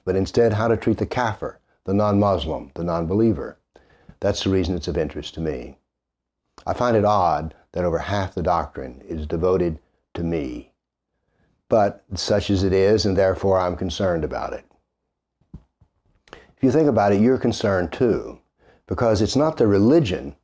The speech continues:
that concerns you. The religion is what a Muslim does in order that they will go to heaven and avoid hell.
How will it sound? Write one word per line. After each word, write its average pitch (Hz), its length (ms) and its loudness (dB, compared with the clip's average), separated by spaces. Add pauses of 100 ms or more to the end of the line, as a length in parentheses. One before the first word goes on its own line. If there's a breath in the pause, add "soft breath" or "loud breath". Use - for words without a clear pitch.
(140)
that - 180 -2
concerns 113 520 0
you. 80 180 -6 (460 soft breath)
The 117 100 4
religion 165 400 6
is 110 100 2
what 110 140 4
a 104 60 4
Muslim 113 400 2
does 92 260 2
in 95 80 2
order 98 240 2
that 90 160 0
they 92 140 4
will 87 300 0 (300)
go 113 200 4
to 135 80 2
heaven 98 500 -2 (380)
and 101 160 0
avoid 104 400 4
hell. 98 680 -2